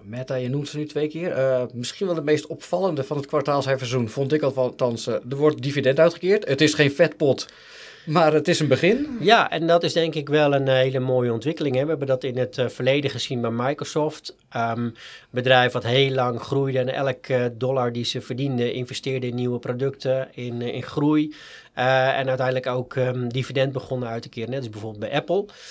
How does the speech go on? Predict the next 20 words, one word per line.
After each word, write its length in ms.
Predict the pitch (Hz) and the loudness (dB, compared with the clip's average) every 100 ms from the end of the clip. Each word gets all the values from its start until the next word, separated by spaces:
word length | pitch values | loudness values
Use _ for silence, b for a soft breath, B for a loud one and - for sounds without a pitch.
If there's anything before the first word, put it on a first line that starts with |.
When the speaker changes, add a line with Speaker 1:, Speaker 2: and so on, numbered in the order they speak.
| B B _ | B B _
Speaker 2:
Eh, 280 | 139 143 147 | 6 6 6
dus 120 | 143 | 4
ja, 180 | 165 160 | 4 4
dan 160 | 143 147 | 4 0
kom 180 | 175 | 2
je 60 | 165 | 2
in 80 | 151 | 2
een 100 | 143 | 4
wat 200 | 135 131 | 2 2
volwassenere 680 | - 127 139 - 139 127 | -2 2 2 0 0 0
fase. 380 | - 156 143 - | 0 -2 0 -2
En 220 | 156 160 - | -2 -4 -6
dat 140 | 160 | -10
betekent 400 | 156 196 196 - | -2 0 0 0
ook 220 | 202 175 | 2 2
dat 280 | 139 143 - _ | 4 2 0 _
andere 500 | 165 180 165 143 139 - _ - | 0 4 4 4 0 -6 _ -16
beleggers 840 | 117 120 120 156 165 143 196 - - | -4 0 2 2 2 0 -2 -6 -10
die, 480 | 127 131 131 131 - | -8 -6 -6 -8 -8
ehm, 440 | - 127 123 127 | -4 -4 -2 -4